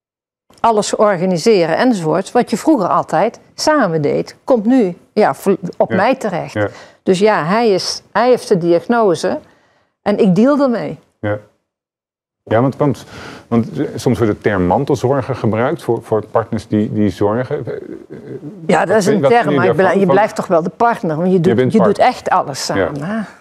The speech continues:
Speaker 2: Ja, je voelt je geen, geen verzorger, geen mantelzorger, zeg maar.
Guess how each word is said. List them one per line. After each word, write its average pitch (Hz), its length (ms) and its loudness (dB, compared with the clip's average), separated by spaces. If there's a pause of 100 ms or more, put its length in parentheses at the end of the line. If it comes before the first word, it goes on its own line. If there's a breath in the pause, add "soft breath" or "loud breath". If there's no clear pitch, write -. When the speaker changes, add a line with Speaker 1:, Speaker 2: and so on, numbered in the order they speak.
(120)
Speaker 2:
Ja, 90 120 -4
je 95 120 0
voelt 120 200 0
je 117 80 -8
geen, 131 340 0
geen 117 320 -2
verzorger, 95 600 0
geen 101 280 0
mantelzorger, 82 720 -2
zeg 73 160 -8
maar. 69 200 -6